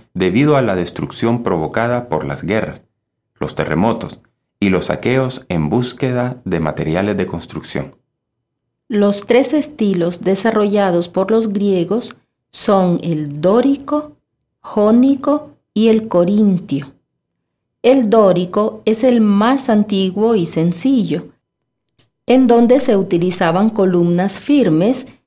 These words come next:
Speaker 2: y también esculturas en la parte de enfrente del edificio, pintadas con colores vivos como el rojo o el azul.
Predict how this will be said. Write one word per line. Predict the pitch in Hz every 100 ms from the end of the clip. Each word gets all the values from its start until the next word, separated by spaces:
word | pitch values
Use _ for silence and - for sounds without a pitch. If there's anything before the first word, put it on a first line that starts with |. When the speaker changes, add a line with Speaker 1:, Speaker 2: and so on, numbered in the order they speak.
| _
Speaker 2:
y | 233
también | 226 254 233 190 185
esculturas | 196 - 240 247 247 190 185 220 226
en | - 233
la | 226 226
parte | 185 175 175 226
de | 202
enfrente | 165 165 165 156 185
del | 196 156
edificio, | 143 151 - 233 233 151 165 - _ _ _
pintadas | - 254 285 254 190 180 220
con | 226 226
colores | 214 170 165 165 170 165
vivos | 240 269 165 165
como | - 190 175 143
el | 143
rojo | 170 190 202 254 254
o | 175 165
el | 151
azul. | 156 165 - 254 175